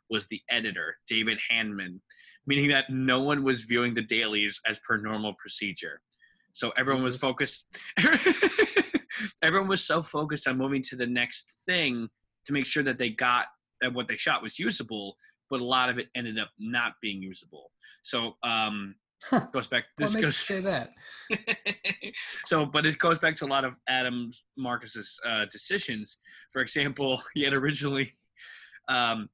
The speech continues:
Speaker 1: he had originally shot an eight-minute sequence in nonstop slow motion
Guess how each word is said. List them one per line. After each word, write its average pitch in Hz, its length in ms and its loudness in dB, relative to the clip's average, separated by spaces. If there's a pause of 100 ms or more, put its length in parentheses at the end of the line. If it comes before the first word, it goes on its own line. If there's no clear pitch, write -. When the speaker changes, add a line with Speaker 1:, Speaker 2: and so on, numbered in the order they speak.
(160)
Speaker 1:
he 156 180 -2
had 139 100 0
originally 139 540 -2
shot 135 320 0
an 117 120 -2 (100)
eight-minute 135 640 -4
sequence - 560 -8
in 110 260 -6
nonstop 117 680 -2
slow 107 340 -8
motion 101 580 -10